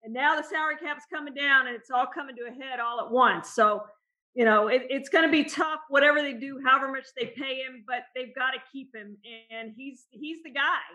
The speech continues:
He, you've gotta keep him and build around him however you can, even if you're not spending a, a, a lot of money on that other talent.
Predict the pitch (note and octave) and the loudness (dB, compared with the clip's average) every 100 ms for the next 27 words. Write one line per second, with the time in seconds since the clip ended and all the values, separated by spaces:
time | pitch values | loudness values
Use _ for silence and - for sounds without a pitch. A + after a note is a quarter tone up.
0 | _ C#4 C#4+ - B3 G#3+ C#4 D4 D#4+ - | _ -14 -14 -14 -18 -6 2 2 2 -6
1 | D4+ D4 _ D4 C4 A#3 A3+ - _ _ | -12 -12 _ -6 -6 -6 -10 -16 _ _
2 | _ - A#3+ G#3 C#4 D4+ C#4+ C4+ C4+ C4+ | _ -12 -10 -4 -2 0 -2 2 6 6
3 | C4 A#3+ - C4 C#4+ D4+ C#4+ - - C4+ | 6 0 2 6 6 6 0 -4 -4 0
4 | C4 B3+ B3 B3 C4 C4 B3 B3 A#3+ B3 | 2 0 -2 -10 -16 -18 -18 -6 -2 -2
5 | - C4 B3 A#3 A3 G#3 A3+ A3+ G3+ - | -6 -14 -12 -14 -16 -10 -6 -6 -6 -4
6 | A3+ A3+ B3 B3+ B3 A#3 A3+ A3 A3 G#3+ | 4 8 8 6 2 -2 -6 -18 -18 -18
7 | A3 G3+ - C4+ C4+ A#3 | -20 -20 -10 -6 -6 -8